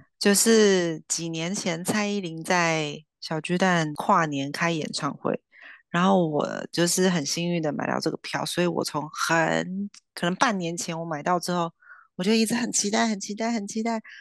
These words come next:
我跨年可以看到蔡依林，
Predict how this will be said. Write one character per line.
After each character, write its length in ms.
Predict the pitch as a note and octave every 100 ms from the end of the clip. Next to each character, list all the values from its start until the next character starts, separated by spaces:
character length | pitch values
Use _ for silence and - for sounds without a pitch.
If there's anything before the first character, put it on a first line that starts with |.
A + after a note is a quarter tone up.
| -
我 100 | - A3
跨 340 | - D#4 D4+
年 240 | B3+ B3+
可 120 | B3+ C#4+
以 80 |
看 140 | C4+ D4+
到 140 | D4+
蔡 360 | C#4+ D4+ D#4 D4
依 300 | D4 C#4+ D4
林， 340 | C4+ A#3 A#3